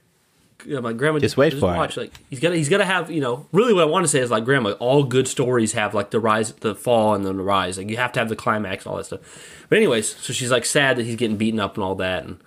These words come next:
Speaker 1: we get to the end of the film, and, you know, Batman comes back, and he's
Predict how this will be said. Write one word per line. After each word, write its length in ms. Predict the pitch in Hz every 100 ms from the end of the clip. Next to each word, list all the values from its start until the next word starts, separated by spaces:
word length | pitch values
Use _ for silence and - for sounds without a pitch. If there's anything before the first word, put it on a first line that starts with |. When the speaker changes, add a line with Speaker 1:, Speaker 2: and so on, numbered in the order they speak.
| _ - - _ _ -
Speaker 1:
we 80 |
get 160 | 117 139
to 80 | 131
the 100 | 117
end 100 | 120
of 40 |
the 60 | 110
film, 400 | 120 110 110 101
and, 240 | 90 92 -
you 120 | 104
know, 260 | 101 98 - -
Batman 340 | 113 113 110
comes 240 | 110 117 104
back, 440 | 113 107 107 -
and 100 | 95
he's 300 | 104 98